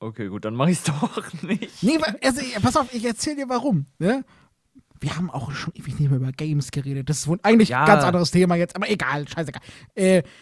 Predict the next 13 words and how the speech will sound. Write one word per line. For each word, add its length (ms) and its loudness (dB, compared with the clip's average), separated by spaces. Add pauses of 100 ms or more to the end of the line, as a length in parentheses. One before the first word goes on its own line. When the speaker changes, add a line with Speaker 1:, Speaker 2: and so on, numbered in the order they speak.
(140)
Speaker 2:
auf 160 2
jeden 140 0
Fall, 160 0
pass 160 2
auf, 80 -4
das 180 4
Problem 420 0
bei 120 4
diesem 340 2
Flight 360 -6
Simulator 640 2
ist 260 -4
nämlich, 440 0